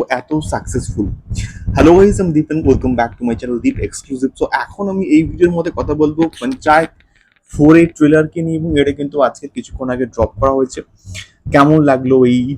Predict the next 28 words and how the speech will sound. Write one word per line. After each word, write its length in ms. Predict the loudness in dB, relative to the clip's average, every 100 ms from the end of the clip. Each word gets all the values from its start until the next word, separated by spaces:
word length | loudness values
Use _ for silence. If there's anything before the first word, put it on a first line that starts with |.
| -2
ট্রেলারটা? 460 | 2 2 0 -6 -14 _ 4
এইবারে 440 | 4 6 6 4
বস 260 | 4 2 0 2
ইলেকশন 480 | 4 4 2 -4 -4
হবে, 260 | -2 -6 -10 _ -20 _ -20 -20 _ 4
এইবারে 500 | 4 6 6 6 6
রিঙ্কি 320 | 4 2 -2
কি 160 | -2 2
মাম্মি 380 | 4 4 2
ভার্সেস 440 | 4 2 2 -2 -4
ভূষণের 440 | -8 -6 -4 -4
স্ত্রী, 320 | -6 -12 -12 -14 -16 _ _ _ _ 2
তাদের 280 | 4 6
মধ্যে 220 | 4 4 6
ইলেকশন 500 | 4 2 0 0 0
হবে, 260 | 0 2
এবং 300 | 2 2 -2 2
ইলেকশনে 580 | 2 2 -2 -4 -4
কে 260 | -4 -2 0
জিতবে 320 | 0 -2 0
এবং 180 | 0 -2 -2
ইলেকশনের 520 | 0 0 -2 -4 -4 -4
প্রস্তুতি, 680 | 0 0 0 -6 -4 -2 -2 -4 _ _ _ _ _ 4
আহ, 140 | 6 6 4
Facebook 440 | 0 0 -4 -6 -4 4
পেজ 240 | 6 6
বানাচ্ছে, 680 | -2 -2 -4 -4 0 2 2
তারপরে, 400 | 0 0 4